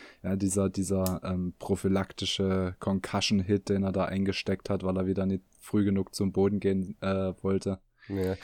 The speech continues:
Speaker 2: Ja, also mit Burrow, da muss man sich dran gewöhnen, so ein, zwei Schockmomente pro Spiel zu haben, wie auch immer die aussehen mögen. Äh, Burrow ist nicht für schwache Nerven, aber macht Spaß. <laughs>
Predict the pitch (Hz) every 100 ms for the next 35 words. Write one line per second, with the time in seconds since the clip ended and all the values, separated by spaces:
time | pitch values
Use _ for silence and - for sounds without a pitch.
0 | - - 120 131 127 131 - 98 - 127
1 | 135 131 127 120 117 117 120 - 123 113
2 | 95 110 117 110 107 98 107 110 - 107
3 | - 107 - 101 101 104 101 - 101 -
4 | 98 95 92 95 101 101 101 87 95 101
5 | 98 92 95 - 101 95 90 92 87 92
6 | - - - - - - 110 113 110 107
7 | 98 85 117 120 110 104 104 - 120 -
8 | 104 95 92 92 104 - 98 - 92 110
9 | 101 92 - - 85 92 98 - _ _
10 | _ _ _ - - - -